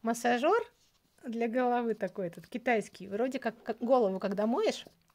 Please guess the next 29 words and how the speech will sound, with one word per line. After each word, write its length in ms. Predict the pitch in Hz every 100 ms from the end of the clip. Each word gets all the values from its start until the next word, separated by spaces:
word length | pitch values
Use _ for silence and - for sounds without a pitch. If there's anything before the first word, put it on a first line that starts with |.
| _ _ _ _ _ - _
чтобы 380 | _ - 214 196
это, 260 | 196 196 196
голову 360 | 214 359 415 339
массировать, 720 | 302 302 262 254 220 196 -
и, 60 |
не 160 | 202 208
знаю, 180 | 208 196
промывать 560 | 208 214 214 294 392
лучше, 260 | 285 254 214
ещё 200 | 202 254
что-то. 400 | - 240 220 208 _ _ _ _ - _ _ _
Ну-ка 240 | 277 262
на 120 | 262 233
девчонках 600 | 247 - 233 226 220 -
щас. 240 | 214 202 -
Ой, 400 | 294 294 262 - -
ой, 320 | 311 294 220 -
ой, 320 | 294 294 254 - _
посмотрите 560 | 254 320 339 359 - 254
на 140 | 247
луняху. 480 | 247 254 220 196 196
Это 240 | 214 311
что-то 360 | 311 - 330 254
с 80 | -
чем-то. 340 | - 208 196
Это 180 | 208 311
чё 180 | 311 415
такое, 400 | 330 - 214 190
Луна? 320 | 254 247 185